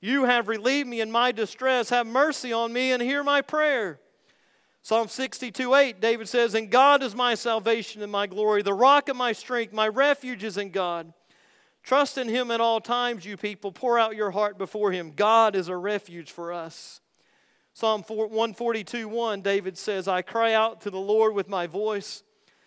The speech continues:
With my voice to the Lord, I make my supplication. I pour out my complaint before him. I declare before him my trouble."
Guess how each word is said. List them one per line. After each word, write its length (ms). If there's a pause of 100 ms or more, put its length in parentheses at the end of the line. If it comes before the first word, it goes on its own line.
(180)
With 160 (500)
my 200
voice 420
to 80
the 60
Lord, 380
I 100
make 240
my 120
supplication. 800
I 80
pour 260
out 160
my 160
complaint 480
before 400
him. 340 (800)
I 120
declare 480
before 460
him 300
my 500 (540)
trouble." 480